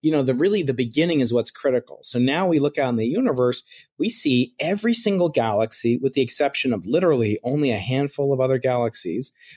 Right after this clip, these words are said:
We see every one of the hundred of bi-, hundred billion galaxies we can observe with our most powerful optical telescopes. They're all rushing away from us. And, you know, you're there in New York City or, or, or wherever. And,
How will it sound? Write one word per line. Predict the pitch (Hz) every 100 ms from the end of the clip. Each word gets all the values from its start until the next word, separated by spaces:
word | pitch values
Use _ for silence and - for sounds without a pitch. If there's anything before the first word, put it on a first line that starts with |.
| _
We | 123
see | 139 131
every | 147 180 190
one | 170
of | 151
the | 120
hundred | - 151 165 160
of | 139 104 -
bi-, | 131
hundred | - 156 156 143 -
billion | 151 160 147 135
galaxies | 131 135 127 - 110
we | 104 107
can | 113
observe | 104 104 120 117
with | 113
our | 104
most | 98 -
powerful | - 113 117 -
optical | - - - 123 104
telescopes. | - 76 78 - - 147 - - - _ -
They're | 165
all | 190 196
rushing | 175 165 165 147
away | 131 190
from | - 98
us. | - - - _ - _ _ -
And, | 143 135 139
you | 151
know, | 131
you're | 147 156
there | 147
in | 139
New |
York | 131 117
City | - 143 135 131
or, | 123
or, | 117 127 113 113 120
or |
wherever. | 120 151 160 135
And, | 127 120 120